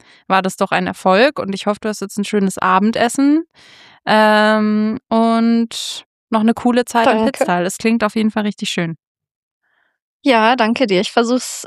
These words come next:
Speaker 2: zu genießen und versuche, also ich muss schon zugeben, diese runterzählenden Tage, die stressen mich schon ein bisschen bis Chamonix, obwohl ich mich eigentlich riesig drauf freue. Also ich freue mich auf das
Speaker 1: Mhm.
Speaker 2: Rennen und trotzdem er-, ertappe ich mich immer dabei, dass ich denke, „Oh Gott, nur noch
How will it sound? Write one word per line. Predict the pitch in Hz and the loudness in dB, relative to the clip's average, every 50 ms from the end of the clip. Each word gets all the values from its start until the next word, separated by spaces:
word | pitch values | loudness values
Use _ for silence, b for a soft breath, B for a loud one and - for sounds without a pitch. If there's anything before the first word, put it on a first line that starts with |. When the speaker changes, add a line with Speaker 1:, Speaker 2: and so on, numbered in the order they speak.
| - - | -16 -10
Speaker 2:
zu | - - 247 | -8 -4 0
genießen | 254 262 247 233 233 233 - - 277 277 254 | 2 4 4 4 2 2 0 -2 -2 -2 0
und | - 240 240 233 233 233 240 - | 0 0 0 0 0 0 -2 -4
versuche, | - - - 247 220 254 240 - - 247 226 226 214 - | -6 -6 -6 -6 -4 -4 -4 -2 0 0 2 2 0 0
also | - - 214 220 | 0 0 0 0
ich | 247 262 | 2 2
muss | 302 330 - - | 2 0 0 0
schon | 349 349 349 | -2 -2 -2
zugeben, | - - 269 247 277 277 254 247 247 247 226 | -4 -6 -6 -4 -2 0 0 0 0 0 0
diese | 247 247 240 247 240 233 226 | 0 0 0 2 2 2 2
runterzählenden | 220 240 269 262 - 285 262 - - 269 240 247 240 226 233 | 2 2 2 2 2 0 -2 -2 0 0 2 2 2 2 0
Tage, | - - 226 208 220 220 214 214 233 - B B B B B B B B B B B B B _ _ - | 0 0 0 0 0 0 0 -2 -4 -6 B B B B B B B B B B B B B _ _ -2
die | - 254 | 0 0
stressen | - - - 240 233 - - 214 | 0 0 0 -2 0 0 0 0
mich | 202 196 - - | -2 -2 -4 -6
schon | - 214 220 254 | -4 -2 0 0
ein | 285 | 0
bisschen | 302 302 - - 302 294 | 0 0 -2 -4 -4 -4
bis | 277 269 - | -4 -4 -2
Chamonix, | - 233 226 240 262 262 262 254 - | 0 0 2 2 4 4 2 2 0
obwohl | - - - 262 | -2 0 0 0
ich | 262 - | 0 0
mich | 269 254 - | 0 -2 0
eigentlich | - 185 208 226 226 - | 0 -2 -2 -2 -2 -2
riesig | - 233 233 226 233 - _ - | -2 0 0 0 -2 -4 _ -4
drauf | 220 196 208 | -4 -4 -4
freue. | - - - - 95 - 78 | -4 -4 -6 -4 -2 -2 -2
Also | - - | -2 -4
ich | 208 - | -4 -6
freue | - - - 208 226 | -4 -2 0 2 2
mich | 254 254 277 | 2 2 0
auf | 254 - | -4 -6
das | 269 262 | -6 -8
Speaker 1:
Mhm. | 220 208 | -6 -4
Speaker 2:
Rennen | 202 - 262 277 320 330 - b b b b b b | -2 -2 -2 -2 -2 -4 -8 b b b b b b
und | 247 233 | -4 -4
trotzdem | - - 240 254 262 - - - 269 226 | -2 -2 -2 -2 -2 -2 -2 0 0 2
er-, | 160 123 - - - - _ _ _ _ _ - | 2 0 -2 -4 -8 -16 _ _ _ _ _ -4
ertappe | - 233 - - 233 - - | -4 -4 -2 -2 -2 -2 -2
ich | 233 - | -2 0
mich | 240 226 | 0 0
immer | 226 208 214 208 | 2 2 2 2
dabei, | 202 202 185 202 190 | 2 2 4 4 2
dass | 202 - - | 2 0 -2
ich | 208 - | -4 -4
denke, | 233 220 - - | -4 -4 -4 -6
„Oh | - _ - | -10 _ -6
Gott, | - 208 202 - - | -4 -4 -4 -2 0
nur | 233 226 | 2 2
noch | 220 220 214 214 - - | 2 2 0 -2 -4 -8